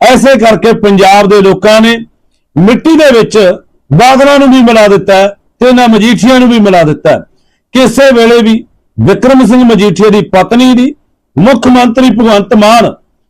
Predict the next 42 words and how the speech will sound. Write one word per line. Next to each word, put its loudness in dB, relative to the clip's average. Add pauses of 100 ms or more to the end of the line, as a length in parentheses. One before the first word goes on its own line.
(120)
ਇੱਕ -2
ਸੁਖਬੀਰ 0
ਬਾਦਲ 0
ਦਾ 0
ਵੀ 0
ਨਾਮ 0
ਆ 0
ਰਿਹਾ। -4 (440)
ਬੇਅਦਬੀਆਂ 2
ਦੇ 2
ਮਾਮਲੇ 0
ਦੇ 2
ਵਿੱਚ 0 (680)
ਸੁਖਬੀਰ 0
ਸਿੰਘ 0
ਬਾਦਲ 2
ਨੂੰ -2 (360)
ਮੁੱਖ -2
ਮੰਤਰੀ 0
ਅਰੈਸਟ 0
ਕਰਵਾ 0
ਸਕਦੇ -2
ਨੇ। -4 (480)
ਤਾਂ 2
ਬਹੁਤ 0
ਵੱਡੀ 0
ਖਬਰ 0
ਇਸ -2
ਵੇਲੇ 0
ਦੀ -2
ਜਿਹੜੀ 0
ਤੁਹਾਡੇ 0
ਨਾਲ -2
ਮੈਂ -2
ਸਾਂਝੀ -2
ਕੀਤੀ -4
ਆ, -2 (560)
ਬਹੁਤ 0
ਹੀ 2
ਅਹਿਮ 0
ਖਬਰ -2
ਹੈ। 0